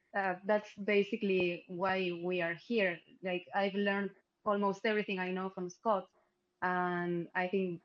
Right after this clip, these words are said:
this is, uh, going back a little bit to blo-, um, Bitcoin that we didn't talk about that much. I think, uh, that's not really important. It's,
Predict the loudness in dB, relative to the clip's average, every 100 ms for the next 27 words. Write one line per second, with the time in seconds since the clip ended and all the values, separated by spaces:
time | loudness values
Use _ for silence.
0 | -4 -4 0 -2 -2 _ _ _ _ _
1 | 2 4 4 2 0 2 2 2 2 0
2 | 0 -6 -2 0 2 0 0 -4 -4 -4
3 | -4 -4 -8 -20 -6 0 0 0 0 -2
4 | -2 -2 -2 -2 -2 0 -2 -2 -2 0
5 | 0 -2 -4 -2 -4 -2 -8 -6 -6 -8
6 | _ _ _ -2 -2 0 -2 -2 -6 -18
7 | _ _ _ -2 2 4 2 0 -4 -4
8 | -12 -14 -8 -6 0 0 0 -6 0 2
9 | 2 -2 _ -2 0 2 2 0 -2 -2
10 | -2 0 -2 -2 -2 -6